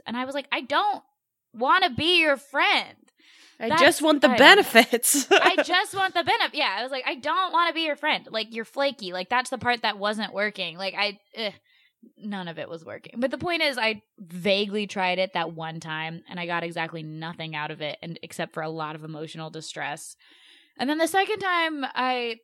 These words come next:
Speaker 1: had, like, a casual whatever was Fishpick,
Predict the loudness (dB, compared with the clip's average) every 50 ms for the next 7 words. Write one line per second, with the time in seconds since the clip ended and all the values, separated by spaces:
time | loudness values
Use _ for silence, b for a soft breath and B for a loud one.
0 | _ _ -18 -12 -8 -8 -8 -6 -6 -8 -8 -8 -10 -12 -8 -6 -6 -6 -6 -6
1 | -6 -4 -4 -4 -4 -4 -6 -8 _ _ _ _ _ _ _ _ _ _ _ _
2 | _ _ _ _ _ _ _ _ _ _ _ _ _ _ _ _ -20 -20 -20 -20
3 | -18 -16 -10 -6 -4 -2 -2 -2 -4 -6 -8 -8 -10 -10 -10 -10 -8 -8 -10 -12
4 | b b b b b b -4 -4 -2 0 0 0 0 0 0 0 -2 -2 -2